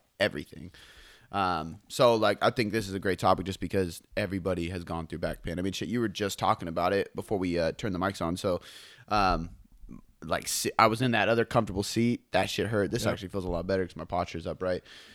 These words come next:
Speaker 1: Uh, but I had to modify everything. I couldn't do upright shrugs. I couldn't do, uh, bent over rows like I was supposed to. I couldn't do my lat pull downs like I was supposed to. So everything changed.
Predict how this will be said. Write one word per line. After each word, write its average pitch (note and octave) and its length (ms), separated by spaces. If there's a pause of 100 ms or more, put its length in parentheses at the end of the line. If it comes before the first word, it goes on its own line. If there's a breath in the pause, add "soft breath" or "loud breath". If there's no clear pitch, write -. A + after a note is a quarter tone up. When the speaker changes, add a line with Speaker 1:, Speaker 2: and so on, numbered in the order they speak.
(140)
Speaker 1:
Uh, G2 240
but F#2+ 160
I G#2+ 40
had A#2 160
to G#2 60
modify F#2+ 540
everything. F#2+ 300
I F2 60
couldn't G#2 240
do F#2 380 (260)
upright G#2 340
shrugs. A2+ 500
I - 120
couldn't F#2 280
do, F#2+ 420
uh, C#2 280
bent F#2 260
over E2 160
rows A#2 400
like A2 140
I G#2+ 40
was G#2+ 120
supposed A2 320
to. G#2+ 180
I G2+ 40
couldn't F#2+ 220
do F#2+ 140
my E2+ 140
lat F2 240
pull A#2+ 180
downs A#2 220
like G#2 140
I G#2 40
was G#2 100
supposed G#2+ 260
to. G#2 100
So - 200
everything G2 440
changed. F2+ 560